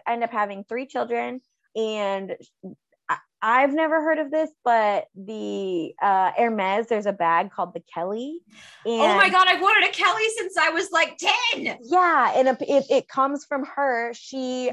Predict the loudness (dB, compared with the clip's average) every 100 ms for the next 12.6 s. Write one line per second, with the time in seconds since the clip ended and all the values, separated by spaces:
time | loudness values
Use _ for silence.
0 | -4 -4 -2 -2 -4 -6 -6 -2 0 0
1 | -2 0 -4 -4 -6 -2 0 0 -6 -6
2 | -8 -6 -8 -8 -10 -12 _ -6 0 2
3 | 2 0 -2 0 4 4 4 0 -4 -2
4 | 0 0 -2 -4 -4 2 2 2 -6 -6
5 | 0 0 2 0 0 0 0 0 -2 -4
6 | -4 -4 0 0 0 -6 -4 -4 -4 -6
7 | -4 -4 -4 -8 _ -10 -8 -8 -10 -12
8 | -4 -4 -4 -8 _ -20 _ -20 -20 _
9 | _ _ _ -16 -14 -12 -14 -14 -16 -16
10 | -18 -18 -18 -16 -14 -12 -12 -14 -14 -12
11 | -12 -14 _ -4 2 4 6 6 4 2
12 | -6 -16 -2 0 0 -6